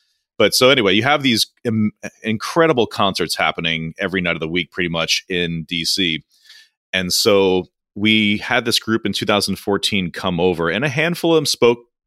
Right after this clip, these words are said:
pretty decent English, but the leader of the group was a guy named Yvonne Kim. And Yvonne Kim is the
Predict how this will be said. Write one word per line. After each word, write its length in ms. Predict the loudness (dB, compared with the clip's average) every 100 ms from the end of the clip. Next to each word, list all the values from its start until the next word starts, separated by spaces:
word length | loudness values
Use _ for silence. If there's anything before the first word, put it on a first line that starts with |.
| _
pretty 220 | -2 0
decent 340 | 2 2 2 0
English, 460 | -2 0 0 0 -2 -12 _ _ -2
but 220 | -2 0
the 280 | 0 2 2
leader 480 | 0 2 2 2 2
of 140 | 0
the 80 | -2
group 400 | -6 -2 -2 -2
was 140 | -4
a 40 | -4
guy 220 | -2 0
named 220 | 0 -2
Yvonne 480 | -2 -2 2 0 -2
Kim. 400 | -6 -6 -6 -8 _ _ _ _
And 180 | -6 -6 0
Yvonne 480 | 2 4 4 2 0
Kim 520 | 0 2 2 0 -2 0
is 600 | 0 2 0 -2 -2 -4
the 680 | -2 2 4 4 2 -2